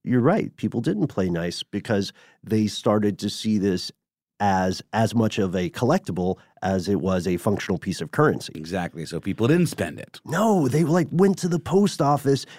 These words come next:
Speaker 1: and got a stamp to show the date that they got it. And
Speaker 2: Like
Speaker 1: then
Speaker 2: a notary type stamp?
Speaker 1: like a postage stamp and
Speaker 2: Yeah.
Speaker 1: a rubber cancellation stamp, and it made it seem like a keepsake.
Speaker 2: Interesting.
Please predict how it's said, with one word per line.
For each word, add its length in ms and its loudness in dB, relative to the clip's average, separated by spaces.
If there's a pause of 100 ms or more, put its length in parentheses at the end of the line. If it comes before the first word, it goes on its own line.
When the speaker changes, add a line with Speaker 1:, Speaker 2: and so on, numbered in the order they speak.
Speaker 1:
and 120 0
got 180 2
a 80 2
stamp 640 0 (280)
to 80 2
show 300 2
the 120 2
date 560 2 (200)
that 160 2
they 120 4
got 300 4
it. 180 2
And 140 2
Speaker 2:
Like 100 6
Speaker 1:
then 140 4
Speaker 2:
a 20 2
notary 400 4
type 240 0
stamp? 400 0
Speaker 1:
like 160 4
a 140 2
postage 440 2
stamp 300 2
and 80 4
Speaker 2:
Yeah. 80 4
Speaker 1:
a 40 2
rubber 240 2
cancellation 800 0
stamp, 440 -4 (220)
and 120 2
it 80 2
made 260 2
it 120 -2
seem 240 -2
like 160 -2
a 80 0
keepsake. 560 -8 (200)
Speaker 2:
Interesting. 460 -12